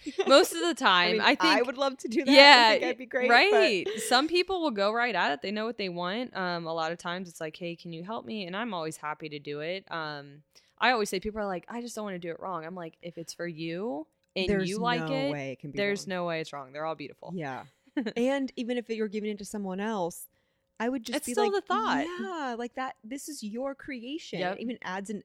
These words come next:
Speaker 1: a second element
Speaker 2: It
Speaker 1: to it.
Speaker 2: does. And I think that's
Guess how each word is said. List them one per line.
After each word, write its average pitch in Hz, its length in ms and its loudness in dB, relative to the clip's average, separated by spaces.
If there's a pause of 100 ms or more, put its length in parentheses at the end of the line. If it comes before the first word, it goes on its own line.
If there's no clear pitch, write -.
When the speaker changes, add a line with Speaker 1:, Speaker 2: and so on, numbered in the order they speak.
(120)
Speaker 1:
a 190 80 -6
second - 600 -10
element 185 440 -8
Speaker 2:
It - 20 -
Speaker 1:
to 247 100 4
it. - 40 -6
Speaker 2:
does. 220 380 2
And 214 100 -2
I 220 80 2
think 240 240 -6
that's 202 300 -2